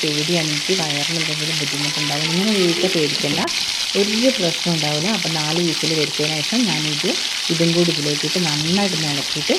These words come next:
ഒരു പത്ത് മിനിറ്റ് അടച്ച് വെച്ചിട്ടുണ്ട്. ആ വെള്ളം ഒന്ന് വറ്റുന്ന വരെ അടച്ച് വെച്ചിട്ടുണ്ട്. ഇനി നമുക്കൊന്ന് അത് തുറന്ന് നോക്കുമ്പോൾ വെള്ളമൊക്കെ നന്നായിട്ട് ഇതുവരെ വറ്റിയിട്ടുണ്ടാവും. അപ്പോൾ ക-, ആ കടുക്കയിലേക്ക് ഈ നമ്മളെ ഈ മസാലകളെല്ലാം ചേർന്നിട്ട്,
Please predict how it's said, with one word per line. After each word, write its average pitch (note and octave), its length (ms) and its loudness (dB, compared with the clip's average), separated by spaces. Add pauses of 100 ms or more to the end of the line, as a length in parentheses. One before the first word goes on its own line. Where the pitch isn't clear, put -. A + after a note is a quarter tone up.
(440)
ഒരു C#4+ 160 4
പത്ത് - 380 2
മിനിറ്റ് F3 300 2
അടച്ച് D#3+ 280 -2
വെച്ചിട്ടുണ്ട്. D3+ 420 2
ആ - 20 4 (100)
വെള്ളം G3 280 6
ഒന്ന് E3+ 240 2
വറ്റുന്ന G3 480 0
വരെ D#3+ 160 2 (100)
അടച്ച് F3 260 0
വെച്ചിട്ടുണ്ട്. C#3 440 2 (680)
ഇനി D4+ 160 2
നമുക്കൊന്ന് A3 320 2 (100)
അത് F3 120 4 (100)
തുറന്ന് D#3+ 400 2
നോക്കുമ്പോൾ D3 400 0 (180)
വെള്ളമൊക്കെ D#3+ 500 -2
നന്നായിട്ട് E3+ 640 2
ഇതുവരെ D3+ 340 0 (240)
വറ്റിയിട്ടുണ്ടാവും. D3 800 0
അപ്പോൾ F3+ 200 -2
ക-, F#3 280 2
ആ - 20 2 (120)
കടുക്കയിലേക്ക് D#3 640 2 (520)
ഈ E3 40 2 (120)
നമ്മളെ D#3 340 0
ഈ - 20 -2 (100)
മസാലകളെല്ലാം D#3 1040 0 (100)
ചേർന്നിട്ട്, C#3+ 500 0